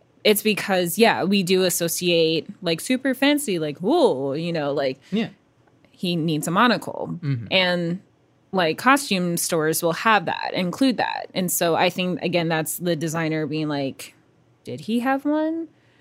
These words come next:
Speaker 1: or no?" But, like, maybe it might add to the costume.
Speaker 2: Mm-hmm.
Speaker 1: Um, another one,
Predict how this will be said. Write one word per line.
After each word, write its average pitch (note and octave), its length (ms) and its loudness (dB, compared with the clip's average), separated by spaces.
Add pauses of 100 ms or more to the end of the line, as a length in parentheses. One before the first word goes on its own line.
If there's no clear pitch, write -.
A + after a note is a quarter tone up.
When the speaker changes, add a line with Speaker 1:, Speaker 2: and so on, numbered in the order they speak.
(200)
Speaker 1:
or F#3+ 120 0
no?" E3 420 0 (240)
But, F3+ 160 4
like, E3+ 260 2 (280)
maybe F3 260 4
it A#3+ 40 8
might C4+ 240 4
add F4 220 6
to A3+ 120 -2
the E3 100 -2
costume. - 600 -10 (120)
Speaker 2:
Mm-hmm. C#3+ 320 -2
Speaker 1:
Um, F#3+ 260 2
another G3+ 400 2
one, F3+ 680 0